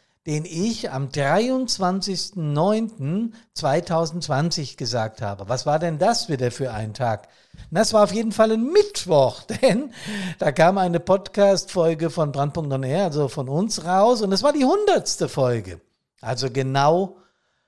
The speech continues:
die Hälfte unserer Existenzzeit im Brandpunkt on Air Podcast.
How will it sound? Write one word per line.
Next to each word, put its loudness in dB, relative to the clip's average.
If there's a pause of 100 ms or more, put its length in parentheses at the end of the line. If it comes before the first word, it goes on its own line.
(160)
die -2
Hälfte 0
unserer -4
Existenzzeit 2
im -4
Brandpunkt -4
on -6
Air -4
Podcast. -8